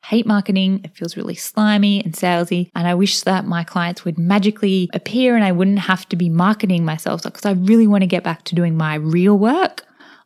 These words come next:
I totally have you. I totally understand where you're at. And this training is the right training for you. So the live training will be on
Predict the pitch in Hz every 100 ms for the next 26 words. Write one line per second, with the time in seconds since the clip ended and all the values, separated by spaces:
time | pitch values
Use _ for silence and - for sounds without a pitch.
0 | - 170 - 185 180 185 170 160 165 170
1 | 185 196 202 - - - 160 - 175 175
2 | - 175 180 180 - 175 165 165 160 156
3 | 170 - 175 170 208 - - 185 180 175
4 | 175 175 - - 170 165 160 - - 160
5 | 160 156 156 160 - _ - - 156 151
6 | 160 - 165 165 226 - _ _ _ -
7 | 233 226 202 214 277 - 262 254 247 233
8 | 226 180 196 196 - 180 170 170